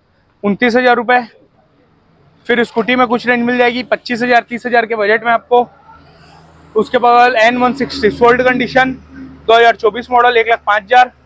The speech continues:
उसी का color option, एक लाख पाँच हजार, चौबीस मॉडल।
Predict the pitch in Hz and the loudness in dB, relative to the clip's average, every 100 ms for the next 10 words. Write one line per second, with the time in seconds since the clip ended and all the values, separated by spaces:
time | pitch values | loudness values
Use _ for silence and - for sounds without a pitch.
0 | _ _ _ _ 135 123 - 240 233 233 | _ _ _ _ -4 -2 -2 0 0 2
1 | 240 240 - 247 226 214 226 - 208 196 | 2 0 -2 -4 -2 -2 -2 -2 -4 -2
2 | 165 160 - 196 208 190 151 | -2 -4 -2 -4 -4 -2 -4